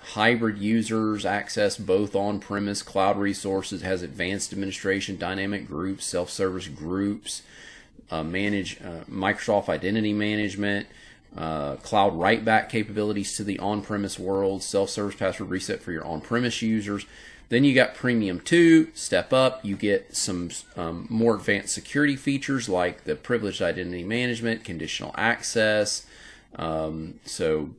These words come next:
you get just-in-time administration. And I know, I do realize that at this point you may not know what all that means, but just understand that these are, you know, more powerful features. And then, of course, the business to customer pay-as-you-go feature, this is if you were a provider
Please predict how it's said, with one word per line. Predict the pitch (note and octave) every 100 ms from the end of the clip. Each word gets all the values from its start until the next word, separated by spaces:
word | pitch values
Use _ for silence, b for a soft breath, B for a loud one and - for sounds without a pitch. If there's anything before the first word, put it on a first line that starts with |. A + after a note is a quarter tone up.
| _ -
you | E2
get | E2 -
just-in-time | G2 G#2 - F2 - F2+ F2+
administration. | E2+ D#2 D#2 - A#2 A#2 A2+ A#2 G#2+ G#2 -
And | F2+
I | G2
know, | G#2+ G#2
I | G#2+
do | G#2 A2
realize | G#2 G2 G2 F#2+
that | F2+
at | E2
this | F#2+
point | - F#2+ D#2+
you | F#2
may | G2 F#2
not | E2+
know | F#2+ G2
what | F#2 F2
all | F2
that | E2+ D#2+ G#2
means, | B2+ C3+ C3+ -
but | G2 F#2+ - B B B -
just | A#2 -
understand | G2+ F#2 - F#2 F2+ F2+
that | F2+
these | F2+ F2
are, | E2+ D#2+ _ -
you | G2+
know, | E2+
more | F2+ G2
powerful | - E2 D2+ -
features. | - A2+ - - G2+
And | G2+
then, | G2+
of | -
course, | A2+ G2+ - B B B -
the | G2
business | F#2 G#2 C3+ C3 A2
to | -
customer | A2 C3+ A#2+ - G2+
pay-as-you-go | - A#2+ A2+ A2 G#2 G#2 G2+
feature, | G#2+ G2+ - F#2+
this | G2 -
is | F2
if | F#2 -
you | F#2+ F#2+
were | F#2+ F#2
a | F#2 F2
provider | - - F#2 G2 G2 F#2 F2+